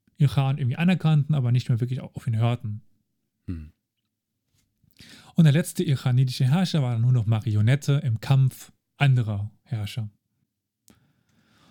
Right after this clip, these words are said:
Speaker 1: Doch zu dieser Zeit lebte in Kesch, im heutigen Usbekistan, in der Nähe zur afghanischen Grenze,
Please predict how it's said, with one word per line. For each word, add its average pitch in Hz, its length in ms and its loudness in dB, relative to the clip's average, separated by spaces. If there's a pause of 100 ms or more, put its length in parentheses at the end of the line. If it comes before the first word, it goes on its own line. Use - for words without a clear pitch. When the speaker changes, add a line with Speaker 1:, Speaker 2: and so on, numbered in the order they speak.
(140)
Speaker 1:
Doch 165 160 4
zu 170 140 0
dieser 196 360 2
Zeit 151 440 -2
lebte 139 340 -2
in 120 240 -2
Kesch, 147 500 -2 (340)
im 120 120 -2
heutigen 117 560 -4
Usbekistan, 151 760 0
in 135 40 2
der 117 100 0
Nähe 113 180 0
zur - 140 -12
afghanischen 113 460 -6
Grenze, 147 560 0